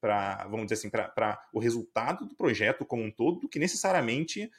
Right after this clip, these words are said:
pra um detalhe ali que talvez nem faça tanta diferença. Então, ter, ter também essa visão um pouquinho mais estratégica de, tá, onde que realmente vale a pena eu entrar, porque eu sei que pode dar muito problema, e onde que talvez valha a pena eu me afastar e deixar seguir, porque tá bom o suficiente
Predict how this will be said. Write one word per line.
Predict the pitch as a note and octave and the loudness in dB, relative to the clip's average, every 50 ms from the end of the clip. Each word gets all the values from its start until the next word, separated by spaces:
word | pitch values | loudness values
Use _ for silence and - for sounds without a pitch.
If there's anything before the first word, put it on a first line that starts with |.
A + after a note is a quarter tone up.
| _ _ _ | _ _ _
pra | - C#3 C3+ | 2 4 4
um | D3 D#3 | 4 6
detalhe | D#3+ E3 E3+ F3 - - C3+ D#3+ F#3+ G3+ G3+ | 8 8 8 8 6 4 4 4 4 4 4
ali | F3+ D#3 D#3+ F#3 G#3+ G#3+ | 2 2 2 0 0 -2
que | - - G#3+ G#3+ G#3+ | -4 -4 -2 -2 -4
talvez | G#3+ - - F#3+ - F#3+ E3+ | -2 0 -2 0 2 0 0
nem | F#3+ A3 B3 | 0 -2 0
faça | - - G3 - F#3 | 2 0 2 2 0
tanta | F3 F3+ F3 F3+ | -4 -4 -4 -4
diferença. | F3 - - F3 C#3+ B2 - | -2 -2 -2 0 0 0 -2
Então, | - D3 | -2 -2
ter, | - - - G3 A3+ G3+ - _ _ _ - | 2 4 6 6 4 2 -2 _ _ _ -2
ter | D#3 D3+ | -2 0
também | - F3 D#3 D3+ | 2 2 2 4
essa | D#3 - D3+ | 4 4 2
visão | C3+ B2+ D3+ | 4 4 2
um | D#3 | 2
pouquinho | D3+ - D3+ - - F#3+ G#3+ | 2 0 -4 -2 -4 -4 -2
mais | G#3+ G3+ - | -2 -2 -2
estratégica | - - - D#3+ - - - E3 E3 E3+ | -2 0 0 2 6 6 6 6 4 2
de, | D3 - A#2+ | 2 2 0
tá, | - - B2 A#2 A2+ - F#2 | -2 0 2 2 2 2 2
onde | C3+ E3+ A#3 B3+ - F4 | 2 2 2 2 0 0
que | F4 C#4+ C4+ | 0 0 2
realmente | A3+ F3+ F3 D#3 E3 F3 - C#3 | 4 4 4 4 2 0 -2 0
vale | A2+ C#3 E3+ G#3 A#3 | 2 4 4 4 2
a | - | 0
pena | - - D3+ D#3+ | -2 -2 0 0
eu | D#3+ C#3+ | 0 0
entrar, | A#2+ - B2+ B2 - | 2 2 2 2 2
porque | - - D#3 | 4 4 4
eu | C#3+ B2+ | 4 4
sei | - - E3+ E3 | 4 2 0 0
que | D#3+ - | -2 -2
pode | _ - E3+ F3 E3 | _ 6 6 8 8
dar | E3+ D#3+ | 8 6
muito | C3+ C3 D3 - - | 6 4 2 2 2
problema, | - G3+ E3+ B2+ B2+ C3+ D#3+ F#3+ A#3 D#4+ - _ _ _ _ - | 2 2 2 2 2 0 0 -2 -4 -8 -10 _ _ _ _ 0
e | D3 D3 | 2 4
onde | E3 G3+ G3+ | 4 2 2
que | - | 0
talvez | G3 D#3 D#3 E3 | 2 4 4 4
valha | D3+ D#3 D#3 D3+ | 6 6 4 4
a | C#3 | 2
pena | - C#3+ D3 | 0 0 0
eu | C#3+ | 0
me | C#3+ | 0
afastar | B2+ - D3 C3 - - - A#2+ C3+ D3 E3+ | 0 2 0 0 0 0 2 4 4 4 4
e | F3 D#3+ | 4 4
deixar | D3+ D3+ D3+ D3+ B2 | 2 2 4 2 0
seguir, | - - C3 A2+ B2 D3 | 0 -2 -4 -2 -2 0
porque | - - D3+ | 0 0 2
tá | - D3+ C#3+ | 4 4 4
bom | A#2+ A2+ B2+ C3+ E3+ G3+ | 6 6 4 4 4 2
o | |
suficiente | - - - F#3 - - C3+ A#2 B2+ C#3 - E3+ D#3+ | -2 -8 -8 -8 -8 -6 -6 -6 -6 -8 -10 -14 -16